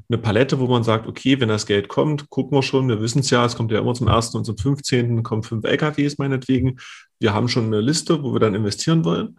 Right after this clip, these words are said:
Oder ist das wirklich so, okay, wir verfahr-, wie verfährt man da? Das würde mich sehr interessieren,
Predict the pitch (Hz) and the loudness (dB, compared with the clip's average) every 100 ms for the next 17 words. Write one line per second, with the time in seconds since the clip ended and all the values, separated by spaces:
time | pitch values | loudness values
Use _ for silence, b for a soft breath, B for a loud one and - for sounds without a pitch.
0 | B _ 135 123 123 131 123 131 131 131 | B _ 0 2 2 -2 -2 -2 -2 -2
1 | 139 117 95 - 127 135 - B B - | -2 -4 -6 -2 2 0 -2 B B -6
2 | - - _ - 117 _ _ _ _ _ | -6 -6 _ -20 -20 _ _ _ _ _
3 | _ _ _ _ _ _ _ _ _ _ | _ _ _ _ _ _ _ _ _ _
4 | 120 117 113 - 131 147 - - - 117 | -4 -4 -4 2 4 4 0 -10 -6 0
5 | 156 160 95 78 82 90 - 107 107 98 | 0 2 0 0 -4 -10 -8 -6 -4 -6
6 | - 92 92 95 - 101 98 | -6 -6 -6 -8 -10 -8 -8